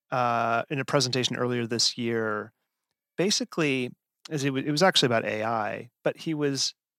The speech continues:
talking about humanity's first contact with social media, uh, with, with, with A I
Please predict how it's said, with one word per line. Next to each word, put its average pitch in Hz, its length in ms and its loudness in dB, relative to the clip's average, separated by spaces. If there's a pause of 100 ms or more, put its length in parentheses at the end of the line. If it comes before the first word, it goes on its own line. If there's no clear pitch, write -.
talking 190 400 -2
about 135 480 4 (260)
humanity's 151 640 2 (120)
first 160 260 4
contact - 800 -4 (200)
with 123 120 0
social 120 380 0
media, 110 480 -4 (260)
uh, 117 380 2
with, 139 180 0
with, 127 340 -2
with 120 140 -2
A 113 160 0
I 107 320 -2